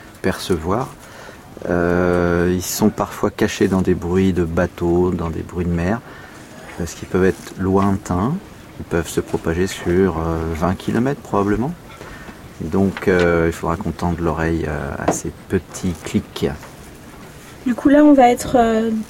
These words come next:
Speaker 2: dans, avec un vent, euh, plutôt grand largue.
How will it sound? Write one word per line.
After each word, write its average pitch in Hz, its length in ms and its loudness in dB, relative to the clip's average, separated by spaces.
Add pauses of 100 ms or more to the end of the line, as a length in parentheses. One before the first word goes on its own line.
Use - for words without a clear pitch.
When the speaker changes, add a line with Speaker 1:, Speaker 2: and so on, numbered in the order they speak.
(180)
Speaker 2:
dans, 233 360 0
avec 226 300 -2
un 226 100 2
vent, 247 400 4
euh, 214 460 0 (640)
plutôt 247 240 -4
grand 233 180 2
largue. 262 400 4